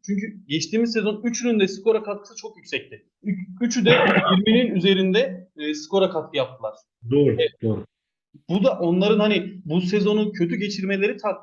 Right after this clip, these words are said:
Speaker 1: halinde onları psikolojik olarak etkileyecek. E, iyi gidiyorlar, iyi devam ediyorlar. E, tekrardan söyleyelim, Patsa'ya deplasmanda dört gol atmak kolay bir şey değil.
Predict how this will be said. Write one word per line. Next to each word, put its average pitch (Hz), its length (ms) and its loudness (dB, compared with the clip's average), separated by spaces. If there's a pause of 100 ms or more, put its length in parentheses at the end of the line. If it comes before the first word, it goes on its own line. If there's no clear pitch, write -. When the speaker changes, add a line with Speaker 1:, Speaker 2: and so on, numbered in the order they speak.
(120)
Speaker 1:
halinde 165 600 -2 (160)
onları 190 360 -2
psikolojik 214 420 -10
olarak 226 260 -2
etkileyecek. 190 420 -10 (460)
E, 127 160 -10
iyi 233 220 4
gidiyorlar, 202 440 4 (160)
iyi 170 380 0
devam 208 240 2
ediyorlar. 180 320 -2 (320)
E, 131 180 -6
tekrardan 208 420 2
söyleyelim, 139 440 -6
Patsa'ya 190 400 0
deplasmanda 190 520 -6
dört 220 200 2
gol 190 100 -4
atmak 190 400 -8
kolay 170 280 2
bir 139 60 -16
şey 127 200 -10
değil. 110 220 -16